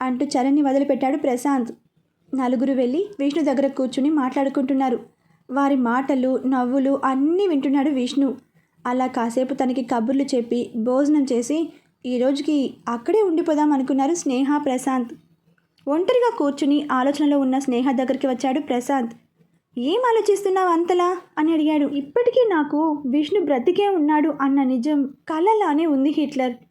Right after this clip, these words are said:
వాడు లేచి 'అక్క' అని ఎప్పుడు పిలుస్తాడా అని ఎదురు చూస్తున్నా. ఆ అమ్మా నాన్న నాకు తోడుగా మీతో పాటు వాడిని ఇచ్చి వాళ్ళు వెళ్ళిపోయారు. అసలు మన లైఫ్లో ఆ యాక్సిడెంట్ జరగకుండా ఉండి ఉంటే ఈ పాటికి ఎంత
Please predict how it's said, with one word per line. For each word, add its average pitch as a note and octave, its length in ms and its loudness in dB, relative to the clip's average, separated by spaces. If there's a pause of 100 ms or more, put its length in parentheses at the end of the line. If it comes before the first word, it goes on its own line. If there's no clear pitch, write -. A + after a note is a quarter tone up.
(480)
వాడు C4 240 -2
లేచి C4 480 -2
'అక్క' C4 320 -6
అని E4 240 0
ఎప్పుడు B3+ 340 0
పిలుస్తాడా C#4 520 -2
అని C#4+ 200 0
ఎదురు C#4+ 280 -2
చూస్తున్నా. C4+ 440 -2 (640)
ఆ B3 80 -2
అమ్మా C4 280 2
నాన్న C4+ 220 2
నాకు C4 280 0
తోడుగా B3+ 640 0 (100)
మీతో D4 360 0
పాటు D4 300 0
వాడిని B3+ 320 0
ఇచ్చి B3 260 -2
వాళ్ళు C4+ 260 0
వెళ్ళిపోయారు. B3+ 560 0 (460)
అసలు F4 540 0 (120)
మన D#4+ 380 0
లైఫ్లో E4 800 0
ఆ C#4+ 240 0
యాక్సిడెంట్ F4+ 480 0
జరగకుండా D#4+ 520 0
ఉండి D4+ 240 2
ఉంటే D4 400 0 (460)
ఈ C#4 100 -4
పాటికి C4+ 400 -2
ఎంత C#4+ 380 -2